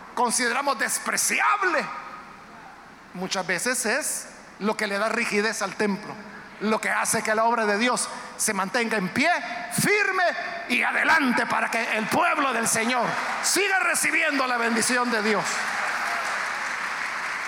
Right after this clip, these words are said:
Entonces termino, hermanos, porque ya se me agotó el tiempo, pero un último detalle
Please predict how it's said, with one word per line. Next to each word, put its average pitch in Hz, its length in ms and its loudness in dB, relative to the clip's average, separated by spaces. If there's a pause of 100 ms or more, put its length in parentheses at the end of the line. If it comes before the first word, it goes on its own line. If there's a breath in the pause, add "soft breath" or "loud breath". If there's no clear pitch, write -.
(2000)
Entonces 294 460 0
termino, 359 540 2 (180)
hermanos, 349 560 2 (600)
porque - 200 -4
ya 196 80 2
se 247 100 0
me 247 100 0
agotó 226 260 0
el 247 80 -2
tiempo, 269 340 2
pero 247 200 2
un 349 200 4
último 330 440 2
detalle 185 540 0